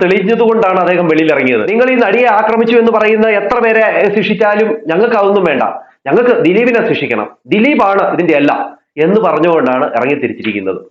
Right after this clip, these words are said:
എന്ത് ചെയ്യാനാണ്, ഇവരുടെയൊക്കെ ഒരു ബുദ്ധിമോശം എന്ന് നമുക്ക് പറയാൻ പറ്റത്തുള്ളൂ. എന്നാൽ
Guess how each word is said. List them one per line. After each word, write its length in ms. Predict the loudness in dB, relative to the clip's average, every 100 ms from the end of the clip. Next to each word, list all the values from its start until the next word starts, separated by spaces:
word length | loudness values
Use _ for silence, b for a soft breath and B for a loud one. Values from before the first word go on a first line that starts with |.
| _ _ -6
എന്ത് 220 | -4 -4 -4
ചെയ്യാനാണ്, 600 | -4 -2 -2 -2 -4 -4
ഇവരുടെയൊക്കെ 440 | -2 -2 0 0 0
ഒരു 60 | -2
ബുദ്ധിമോശം 600 | -4 -4 -2 -2 -2 -2
എന്ന് 140 | 0 0
നമുക്ക് 180 | 0 -2
പറയാൻ 220 | -2 -2
പറ്റത്തുള്ളൂ. 420 | -2 -2 -2 -2 -4 B B B 0
എന്നാൽ 240 | 0 0